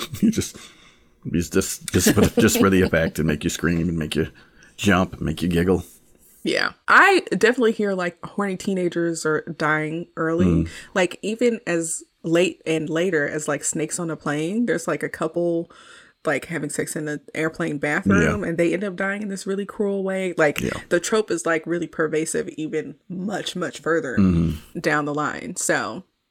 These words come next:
Speaker 2: yeah. The killer is wearing this ridiculous plaid shirt.
Speaker 1: Mm-hmm.
Speaker 2: To me, it came across as, like, a suit jacket.
Speaker 1: Mm-hmm.
Speaker 2: And I was like,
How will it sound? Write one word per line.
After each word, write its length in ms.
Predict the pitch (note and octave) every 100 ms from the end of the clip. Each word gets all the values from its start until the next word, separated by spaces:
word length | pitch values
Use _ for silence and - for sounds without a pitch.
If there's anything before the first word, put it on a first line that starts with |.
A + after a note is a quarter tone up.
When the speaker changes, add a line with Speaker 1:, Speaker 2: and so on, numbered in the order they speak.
| -
Speaker 2:
yeah. 260 | G4+ - - _ _ -
The 120 | C#4+
killer 380 | - A#4 B4 C5
is 160 | A#3+ A3+
wearing 400 | A3 C4+ C4 A3
this 240 | A3+ A3+
ridiculous 720 | G3 G3+ - D#4+ D4+ B3+ B3 -
plaid 540 | - C#4 C#4+ C#4 B3+
shirt. 400 | - - A#3+ -
Speaker 1:
Mm-hmm. 380 | G2 E2+ - D2+ - -
Speaker 2:
To 140 | - C4+
me, 140 | D#4+
it 180 | C5 G4
came 200 | - C#4
across 300 | B3+ A#3 A#3
as, 160 | A3+ -
like, 160 | F#3+
a 60 | F3
suit 320 | - D3+ D#3+
jacket. 580 | - D3+ - A2+ - -
Speaker 1:
Mm-hmm. 380 | E2+ D#2 D#2+ D#2 -
Speaker 2:
And 100 | -
I 60 | A3+
was 180 | B3 B3+
like, 140 | A3+